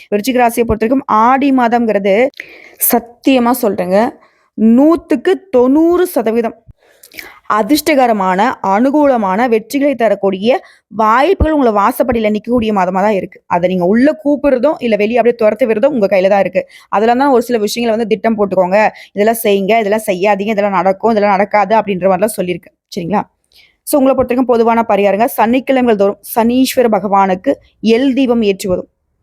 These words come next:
தினமும் காலையில சூரிய பகவானை நமஸ்காரம் பண்றதும், அதே போல ஞாயிற்றுக்கிழமைகளை ராகு காலத்துல பைரவர் வழிபாடு செய்கிறதும் விருச்சிகத்திற்கு இன்னும் மேன்மையான வாழ்க்கையை அமைச்சு கொடுக்கும்.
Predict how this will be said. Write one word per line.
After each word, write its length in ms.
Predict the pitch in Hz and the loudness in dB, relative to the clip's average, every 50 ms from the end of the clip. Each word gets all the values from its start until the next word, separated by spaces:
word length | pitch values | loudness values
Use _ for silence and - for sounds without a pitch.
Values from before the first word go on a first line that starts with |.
| _ _ _ _ _ _ _ | _ _ _ _ _ _ _
தினமும் 420 | - 202 202 220 240 262 302 302 - 269 | -2 0 2 2 4 2 2 2 2 2
காலையில 360 | 233 220 220 220 226 262 - - | 2 2 2 2 2 0 -2 -2
சூரிய 300 | - 277 277 294 294 294 247 254 | -2 0 0 2 2 2 0 0
பகவானை 320 | 214 233 214 208 208 240 262 240 | 0 0 0 2 2 2 2 2
நமஸ்காரம் 580 | 196 208 220 220 - - 233 233 226 226 226 214 | 2 0 0 -2 0 0 2 2 2 2 0 -2
பண்றதும், 340 | 208 190 185 185 185 180 - _ _ _ _ _ _ _ _ | -2 -4 -2 -4 -4 -4 -6 _ _ _ _ _ _ _ _
அதே 220 | - 233 233 269 294 | -2 0 0 2 2
போல 220 | 277 269 269 262 247 214 | 2 2 2 2 0 0
ஞாயிற்றுக்கிழமைகளை 800 | 208 220 233 262 294 294 - 285 254 240 220 214 190 220 262 254 214 208 | 2 2 2 2 0 0 0 0 0 0 0 0 2 0 2 2 2 2
ராகு 260 | 190 185 220 247 233 - | 2 2 2 0 0 0
காலத்துல 320 | 240 226 220 214 - - 214 - - 180 | 0 0 0 -2 -2 -4 -4 -4 -4 -2
பைரவர் 440 | 202 202 214 247 269 294 269 254 220 208 | 0 2 2 2 2 2 2 2 0 0
வழிபாடு 420 | 220 220 - - 214 214 214 220 - 220 | 0 -2 0 0 0 0 0 -2 -4 -6
செய்கிறதும் 380 | 190 180 185 185 196 196 - _ _ _ _ _ _ _ _ _ _ _ - | -6 -4 -4 -4 -4 -6 -8 _ _ _ _ _ _ _ _ _ _ _ -8
விருச்சிகத்திற்கு 600 | 202 196 - 262 240 233 233 233 226 - - 294 339 - - _ _ _ _ _ _ | -6 -4 0 0 0 2 2 0 0 0 0 0 -2 -2 -6 _ _ _ _ _ _
இன்னும் 300 | 226 262 311 403 480 415 - - _ _ _ _ _ _ | 0 2 2 2 2 0 -4 -8 _ _ _ _ _ _
மேன்மையான 540 | - 233 254 277 294 294 285 277 262 262 262 277 269 262 - _ - 202 | -2 0 2 4 4 4 4 4 2 2 2 0 -2 -2 -6 _ -4 0
வாழ்க்கையை 440 | 196 208 220 214 - 214 214 240 294 - - _ _ _ _ _ - | 0 0 0 0 -2 -2 0 0 -2 -2 -6 _ _ _ _ _ -6
அமைச்சு 300 | 175 196 202 190 - 208 - | -4 -4 -4 -4 -4 -2 -2
கொடுக்கும். 300 | 185 175 170 - - | -2 -2 -4 -8 -12